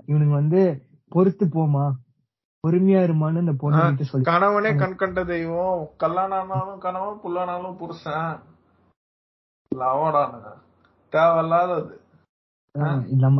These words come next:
Speaker 1: நம்மளோட, நம்மளோட அந்த, இந்த நம்ம கல்ச்சர்ல வந்து இந்த அரேஞ்ச் மேரேஜ் கான்செப்ட் இருக்கிறதுனால தாங்க இது ஒரு, இப்போ வந்து ஒரு வேற ஒரு கண்ட்ரி, இந்த வெஸ்டர்ன் கண்ட்ரி எல்லாம் பாத்தீங்கன்னா,
Speaker 2: ஆ.
Speaker 1: நீங்க வந்து ஒருத்தரை வந்து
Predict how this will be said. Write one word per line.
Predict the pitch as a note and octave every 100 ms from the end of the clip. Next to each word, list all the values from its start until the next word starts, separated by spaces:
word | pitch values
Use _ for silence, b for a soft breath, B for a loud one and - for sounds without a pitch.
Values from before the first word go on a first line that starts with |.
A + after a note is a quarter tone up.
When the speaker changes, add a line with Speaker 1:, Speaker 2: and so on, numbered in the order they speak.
| -
Speaker 1:
நம்மளோட, | _ D#3 D3+ C#3+ C3+ B -
நம்மளோட | D3 E3+ E3+ E3 F#3+
அந்த, | F#3+ D#3+ C3 B2+ _ _ _ C#3+
இந்த | - C3 B2+ B2 -
நம்ம | C3 C3 B2+
கல்ச்சர்ல | E3 F#3+ A3 F#3+
வந்து | F3 E3+ E3+ E3+
இந்த | D#3 C#3
அரேஞ்ச் | C3+ F3 G3
மேரேஜ் | F3+ F3 D#3+ C#3
கான்செப்ட் | D3+ D#3+ C#3 C#3 C#3
இருக்கிறதுனால | C3+ D3 C#3+ C3+ C3+
தாங்க | D3 D3+ C#3+ B2+ B2
இது | B2 B2+
ஒரு, | A#2+ A2+ A2 G#2+ - _ _ _ _ _ -
இப்போ | C#3+
வந்து | C#3+ F3 F#3 D3 C3 _
ஒரு | C#3+ C3+
வேற | C#3+ E3+ G3
ஒரு | F3+ D3+
கண்ட்ரி, | E3 F#3+ G3 G3 E3+ B2 -
இந்த | C#3 C#3 C3+ B2+ A#2
வெஸ்டர்ன் | C#3 D3 G3 F#3+
கண்ட்ரி | D#3+ C#3+ C#3+
எல்லாம் | D3 D3
பாத்தீங்கன்னா, | B2+ B2+ B2 A#2+ A2 B2 D3 _ _ _ -
Speaker 2:
ஆ. | D3
Speaker 1:
நீங்க | C3+ B2+ E3 G3+ G#3+ _
வந்து | F3+ F#3 F#3+ A3 C4 - _ _ -
ஒருத்தரை | D3+ - E3 C#3+
வந்து | C3+ B2+